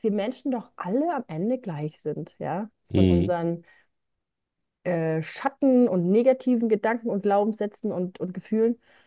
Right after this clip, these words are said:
Speaker 1: aber eben auch von der Weisheit, also diese Anbindung, die wir alle haben.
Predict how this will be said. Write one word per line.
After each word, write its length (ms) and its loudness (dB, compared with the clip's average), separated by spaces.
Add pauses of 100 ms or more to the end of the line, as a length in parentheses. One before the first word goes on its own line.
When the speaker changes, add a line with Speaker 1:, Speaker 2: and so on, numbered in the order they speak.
(240)
Speaker 1:
aber 300 0
eben 260 2
auch 300 0
von 140 -2
der 140 -2
Weisheit, 760 -6 (640)
also 300 -2
diese 360 -2
Anbindung, 560 6
die 160 2
wir 120 -2
alle 260 -6
haben. 460 -6